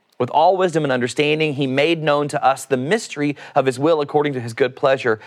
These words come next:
which he purposed in Christ to be put into effect when the times reach their fulfillment, to bring unity to all things in heaven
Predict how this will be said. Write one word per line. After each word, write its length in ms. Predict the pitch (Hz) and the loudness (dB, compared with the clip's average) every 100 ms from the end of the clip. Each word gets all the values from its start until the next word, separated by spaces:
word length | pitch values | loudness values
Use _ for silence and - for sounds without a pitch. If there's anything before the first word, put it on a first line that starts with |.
| - - | -12 -4
which 180 | 131 | -2
he 100 | 131 | -2
purposed 540 | 123 - 196 117 - - | -2 0 0 0 -4 -8
in 180 | 123 113 | -8 -4
Christ 380 | 131 117 117 | 0 0 -2
to 60 | - | -6
be 80 | 120 | -6
put 280 | - 233 220 | 0 0 0
into 180 | 214 | 0
effect 420 | 202 - 143 139 - - - | -2 2 0 0 -10 -12 -4
when 80 | |
the 80 | 123 | -4
times 500 | - 165 165 165 143 | 0 2 2 0 -2
reach 420 | 127 156 190 - | -2 -2 -2 -8
their 240 | - 143 156 | -2 0 2
fulfillment, 720 | 156 165 - 123 107 101 - - - - _ | 0 -2 0 -2 -2 -8 -12 -20 -20 -20 _
to 100 | 123 | -2
bring 200 | 135 131 | 0 0
unity 340 | 139 190 202 | 0 0 0
to 100 | 151 | 0
all 220 | 139 139 151 | 0 0 0
things 320 | 127 127 113 | -2 -2 -4
in 80 | - | -8
heaven 580 | - 147 147 160 160 | -2 0 0 -2 -4